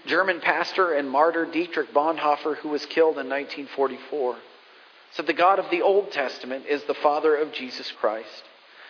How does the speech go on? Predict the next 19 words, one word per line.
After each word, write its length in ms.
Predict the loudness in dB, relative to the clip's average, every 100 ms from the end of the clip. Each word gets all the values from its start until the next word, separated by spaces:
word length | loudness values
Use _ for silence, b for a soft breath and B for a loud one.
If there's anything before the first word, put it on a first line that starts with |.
| B
The 80 | 2
God 220 | 6 4
who 160 | 4 2
appears 560 | 2 -2 4 4 2
in 160 | -4 -4
Jesus 400 | -4 -4 -4 -4
Christ 460 | 0 2 2 -2
is 100 | -8
the 100 | -2
God 300 | 0 2 2
of 100 | 2
the 120 | -2 2
Old 260 | 2 2
Testament. 500 | -4 -6 -8 -12 -12 -12 -20 -20 -20 -20 _ _ -6
He 200 | 0 4
is 220 | 4 2
the 120 | -6
triune 520 | -4 -4 -4 -8 -8
God." 360 | -6 -6 -6